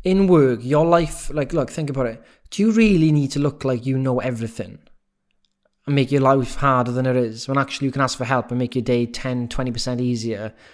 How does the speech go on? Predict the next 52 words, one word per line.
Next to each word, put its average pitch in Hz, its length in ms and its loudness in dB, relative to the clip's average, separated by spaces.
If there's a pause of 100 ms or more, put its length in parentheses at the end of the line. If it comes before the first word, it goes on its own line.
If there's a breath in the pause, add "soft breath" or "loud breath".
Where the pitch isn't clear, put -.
(160 soft breath)
then 120 120 -2
you've 123 140 0
got 127 140 0
an 127 120 0
easier 127 380 0
day, 120 300 2
and 113 80 -2
then 117 100 -4
you 120 60 -2
have 117 100 -4
more 123 160 0
energy 120 280 -2
later 120 280 -2
on 117 80 -4
when 117 100 -4
you 117 80 -4
finish 120 320 -6
work? 117 260 -8
Think 147 240 -6
about 123 140 -6
it. 120 60 -6
What, 151 200 -4 (640 soft breath)
why 156 260 0
do 160 100 -4
you 160 80 0
want 156 180 -2
to 135 80 -10
be 147 160 -2
the 139 100 -6
person 147 360 -4
that 123 80 -8
always 135 320 -2
wants 135 180 -6
to 135 60 -6
be 131 120 -2
able 131 140 0
to 127 100 -6
know 127 220 -2
everything 127 300 -4
and 120 80 -4
do 131 120 0
everything 127 280 -4
yourself? 120 520 -8 (540)
It 151 140 0
is, 143 260 0
it's, 151 480 -4
it's 156 120 -2
sapping 160 440 0
you 160 140 0
from 143 340 -2 (680 soft breath)
life 143 480 4
energy 135 680 0